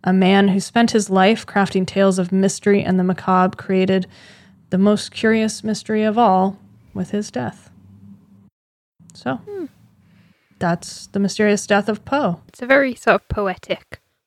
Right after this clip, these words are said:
Speaker 2: way of looking at it.
Speaker 1: Yeah. So, what do you think?
Speaker 2: I think the, probably the cooping theory, because he was in someone else's clothes, he'd been beaten about the head, he was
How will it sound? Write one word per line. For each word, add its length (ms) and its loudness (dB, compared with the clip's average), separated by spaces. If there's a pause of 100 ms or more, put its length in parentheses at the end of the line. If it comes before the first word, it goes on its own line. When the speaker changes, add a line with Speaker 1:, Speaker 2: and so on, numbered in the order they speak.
Speaker 2:
way 180 0
of 100 -8
looking 300 -16
at 120 -12
it. 140 -10 (540)
Speaker 1:
Yeah. 220 -6 (640)
So, 260 -16 (920)
what 260 4
do 60 2
you 100 -2
think? 320 -16 (500)
Speaker 2:
I 720 -4 (140)
think 320 -10 (480)
the, 960 -14 (120)
probably 480 -4
the 100 -8
cooping 680 -12 (360)
theory, 500 -6 (480)
because 560 -12 (360)
he 100 -4
was 100 -6
in 100 -4
someone 220 -8
else's 260 -10
clothes, 880 -6 (280)
he'd 180 -8
been 180 -4
beaten 280 -2
about 240 -2
the 100 -6
head, 400 2
he 140 -2
was 220 -8